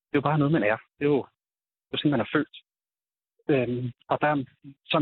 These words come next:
masser af valg at træffe i det med, øhm, har jeg behov for sundhedsfaglig hjælp, og i hvilket omfang, og, og til hvad. Men det gør man med sundhedsprofessionelle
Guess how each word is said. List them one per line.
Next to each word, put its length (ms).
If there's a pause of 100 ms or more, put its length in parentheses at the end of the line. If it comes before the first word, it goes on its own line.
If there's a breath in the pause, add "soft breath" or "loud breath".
masser 280
af 120
valg 140 (380)
at 120
træffe 240 (120)
i 100
det 100 (260)
med, 140 (880)
øhm, 340 (1300)
har 100
jeg 180
behov 220 (320)
for 120 (180)
sundhedsfaglig 540
hjælp, 200 (420)
og 80
i 60
hvilket 280
omfang, 340 (240)
og, 80 (680)
og 140
til 120
hvad. 140 (880)
Men 100
det 120
gør 140
man 160
med 100 (220)
sundhedsprofessionelle 840